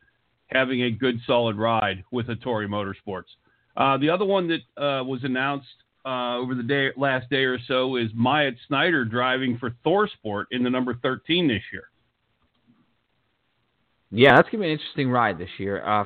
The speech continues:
Speaker 2: for him. I mean, they're gonna go back to four teams, um, which I'm kinda surprised that, you know, I felt like when they had four teams, they felt a little bit, um, you know, overextended, maybe, I guess is the word I'm looking for,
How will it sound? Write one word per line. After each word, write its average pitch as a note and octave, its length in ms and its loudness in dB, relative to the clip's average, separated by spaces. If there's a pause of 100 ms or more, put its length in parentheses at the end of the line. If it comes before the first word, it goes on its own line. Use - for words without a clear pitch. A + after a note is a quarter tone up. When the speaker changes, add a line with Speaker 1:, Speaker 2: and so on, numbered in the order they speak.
Speaker 2:
for G#2 80 -2
him. A2 160 -4
I - 20 -4
mean, A2+ 180 -4
they're A#2 120 -2
gonna C#3+ 160 0
go C#3+ 100 0
back C#3+ 220 0
to B2+ 60 -6
four D3 260 0
teams, D3 360 -8 (720)
um, A2+ 440 2 (100)
which D3 180 -4
I'm G#3+ 160 -4
kinda A#3+ 220 -6
surprised F#3 480 -4
that, D3 300 -6
you D3 100 -10
know, C3+ 80 -4
I C#3 60 -4
felt F3+ 220 -4
like F3 200 -8
when D3+ 120 -6
they C3+ 80 -6
had C#3 280 -6
four C3 160 -4
teams, C#3+ 260 -10
they B2 120 -6
felt D3 340 -2
a A#2+ 40 -4
little C3 240 -2
bit, B2 300 -2 (380)
um, G#2 500 0 (400)
you D#3+ 100 -4
know, A2+ 240 0 (1120)
overextended, D3 1040 0
maybe, D#3+ 380 -2 (180)
I B2+ 80 -8
guess C#3 180 -2
is C#3 100 -10
the D3 80 -4
word D3+ 180 2
I'm D3 100 0
looking D3+ 240 -4
for, D3+ 340 -2